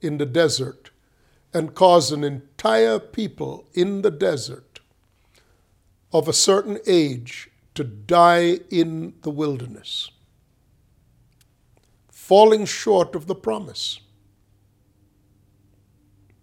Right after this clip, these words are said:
When this woman is in the desert, it's time for her to be dealt with.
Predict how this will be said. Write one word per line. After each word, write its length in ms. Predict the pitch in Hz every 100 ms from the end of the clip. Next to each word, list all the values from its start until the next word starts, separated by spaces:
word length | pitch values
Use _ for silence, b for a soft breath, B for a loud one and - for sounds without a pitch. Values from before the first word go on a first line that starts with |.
| _ _ b b b b b b b
When 140 | 175 180
this 180 | 220 208
woman 300 | 233 220 190
is 160 | 131
in 180 | 170 160
the 60 | 135
desert, 560 | 117 196 120 135 - _ _ _ _ _ _ _ _ _ _ _ _ _ _ _ _ -
it's 220 | 165 -
time 420 | - 196 196 190
for 200 | 190 180
her 220 | 135 165 160
to 140 | 160
be 140 | 165
dealt 480 | 131 170 160 131 -
with. 340 | 120 - -